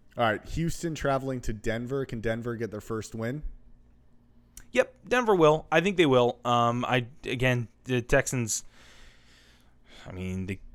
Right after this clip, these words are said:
Speaker 2: you can't win or lose, which is amazing. Like, it almost takes another level of just saying, "Yep, we're gonna tie,"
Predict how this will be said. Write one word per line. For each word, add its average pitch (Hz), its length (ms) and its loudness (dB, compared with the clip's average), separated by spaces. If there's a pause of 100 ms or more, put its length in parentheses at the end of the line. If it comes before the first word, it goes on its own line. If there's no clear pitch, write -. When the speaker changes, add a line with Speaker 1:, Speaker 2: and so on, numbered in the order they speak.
Speaker 2:
you 107 220 -6
can't 131 320 -2
win 143 180 2
or 147 180 4
lose, 107 460 0
which 101 180 -8
is 101 420 -6
amazing. 92 580 -8
Like, 95 140 -12
it 101 80 -6
almost 104 260 -6
takes 107 200 -2
another 107 260 -4
level 98 440 -6
of 90 320 -14
just - 200 -10
saying, 98 260 -8
"Yep, 135 200 -6
we're 120 140 -2
gonna 113 180 -2
tie," 92 440 -6